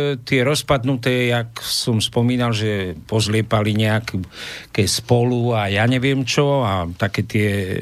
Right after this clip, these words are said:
mnohé, ktoré ešte etablované nie sú alebo nie sú viditeľne etablované. Takže je predpoklad veľkej miery neurčitosti a neštandardného chovania sa týchto strán.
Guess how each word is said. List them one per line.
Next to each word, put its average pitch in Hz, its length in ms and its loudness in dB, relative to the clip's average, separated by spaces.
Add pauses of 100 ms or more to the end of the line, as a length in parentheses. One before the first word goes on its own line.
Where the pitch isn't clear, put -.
(260)
mnohé, 123 480 2
ktoré 110 320 0
ešte 110 320 0
etablované 101 720 0 (560)
nie 113 400 4
sú 147 320 0
alebo 104 240 -2
nie 104 160 -2
sú 92 160 -4
viditeľne 127 640 2
etablované. 135 800 0 (800)
Takže 123 480 2 (960)
je 120 240 2
predpoklad 120 800 -2
veľkej 110 640 0
miery 117 400 2
neurčitosti 113 1300 0 (480)
a - 80 -2
neštandardného 117 960 2
chovania 107 480 0
sa 90 160 -4
týchto 85 320 -8
strán. 82 480 -4